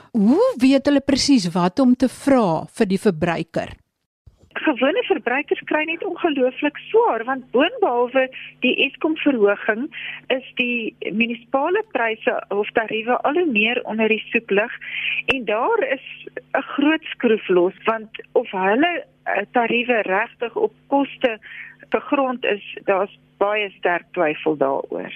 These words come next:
Speaker 1: Dan is daar natuurlik die vraag, is munisipaliteite verplig volgens wet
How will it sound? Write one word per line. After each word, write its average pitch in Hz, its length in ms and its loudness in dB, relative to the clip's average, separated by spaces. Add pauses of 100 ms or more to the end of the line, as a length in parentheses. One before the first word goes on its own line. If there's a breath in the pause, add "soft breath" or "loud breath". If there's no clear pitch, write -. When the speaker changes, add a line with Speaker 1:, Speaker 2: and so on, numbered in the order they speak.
(800)
Speaker 1:
Dan 269 240 0
is 480 120 2
daar 508 240 0
natuurlik 370 360 4
die 349 140 4
vraag, 254 540 0 (840 soft breath)
is - 300 2
munisipaliteite 277 1000 4
verplig - 960 0
volgens 226 560 2
wet - 480 0